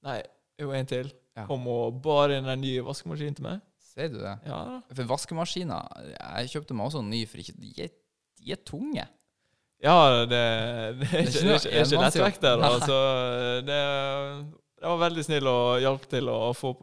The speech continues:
Speaker 1: den på plass, altså.
Speaker 2: Ja, er det, men er dette naboene dine da, eller?
Speaker 1: Dette var naboer, ja.
Speaker 2: Ja, ok.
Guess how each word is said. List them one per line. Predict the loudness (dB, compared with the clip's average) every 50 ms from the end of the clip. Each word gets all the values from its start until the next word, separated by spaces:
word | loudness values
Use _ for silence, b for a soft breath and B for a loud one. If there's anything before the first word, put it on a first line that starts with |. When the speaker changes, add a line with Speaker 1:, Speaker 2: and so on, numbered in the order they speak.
| -12
Speaker 1:
den | -10 -10 -8 -8
på | -8 -6
plass, | -6 -6 -6 -6 -8 -10
altså. | -10 -10 -10 -10 -12 -10 -12 -12 -12 -12 -14 -16 _ _ _ -2
Speaker 2:
Ja, | -2 0
er | 2 2 2 2
det, | 0 0
men | 0 0 0
er | 0
dette | 0 0 -2 -2
naboene | 0 2 2 2 0 0 -2 -4 -4 -4 -6
dine | -8 -8 -8
da, | -8 -8 -6
eller? | -6 -6 -8 -10 -10 _ _ _ _ _ _ _ _ _ -14
Speaker 1:
Dette | -6 -4 0 2
var | 2 2 4 4 2 2 2
naboer, | 2 2 2 2 2 0 0 0 -2
ja. | -6 -10 -10 -12
Speaker 2:
Ja, | -12 -12 -12 -14 _ _ -18 -18
ok. | -16 -14 -14